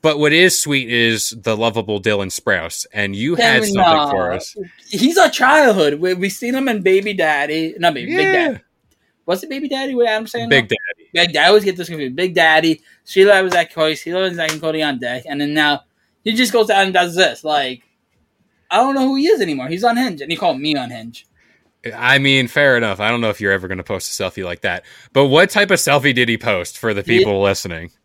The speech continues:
Speaker 2: So it, it looks like a normal selfie, but in the back of it, you see a full-length mirror, and you see his ass cheeks.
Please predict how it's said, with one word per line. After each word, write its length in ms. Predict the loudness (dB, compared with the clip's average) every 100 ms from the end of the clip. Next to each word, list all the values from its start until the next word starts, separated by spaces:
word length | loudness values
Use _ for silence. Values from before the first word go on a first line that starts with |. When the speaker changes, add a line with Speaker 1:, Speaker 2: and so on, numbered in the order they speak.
| _
Speaker 2:
So 220 | 2 2 2 -6
it, 120 | -2 4 4
it 60 | 4
looks 180 | 2 0
like 120 | 0
a 60 |
normal 300 | 0 0 -2
selfie, 520 | -2 -4 -4 -8 -10 0
but 320 | 2 2 0 _ _ -4
in 160 | 0
the 100 | 2 4
back 340 | 4 2 0
of 100 | -4
it, 100 | -4
you 80 | -6
see 140 | -6
a 120 | -6 -6
full-length 580 | _ 0 2 2 -2
mirror, 200 | -2 -4
and 120 | -4 -6
you 80 |
see 260 | -8 -4 -2
his 160 | -2 -2
ass 340 | -2 -2 -4
cheeks. 840 | -10 -10 -12 -20 -20 -20 -20 -20